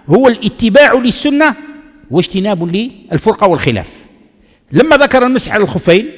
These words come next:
هذه مسألة فيها اتباع لسنة النبي صلى الله عليه وسلم، "وإن تطيعوه تهتدوا"،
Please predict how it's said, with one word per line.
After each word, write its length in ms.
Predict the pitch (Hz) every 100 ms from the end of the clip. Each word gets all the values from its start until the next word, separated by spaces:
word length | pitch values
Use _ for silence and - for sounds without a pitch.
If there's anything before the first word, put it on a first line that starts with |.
| - -
هذه 280 | 226 226
مسألة 300 | 247 - 208
فيها 320 | 190 180 196 - - -
اتباع 320 | - 233 254
لسنة 360 | 208 - 220 185
النبي 200 | 165 127
صلى 120 | 117
الله 100 | 107
عليه 100 | 98
وسلم، 140 | - _ _ _ _ _ _ _ _ _ _ _ _ _ 120
"وإن 200 | 139 147
تطيعوه 440 | 151 190 220 185
تهتدوا"، 400 | 202 170 226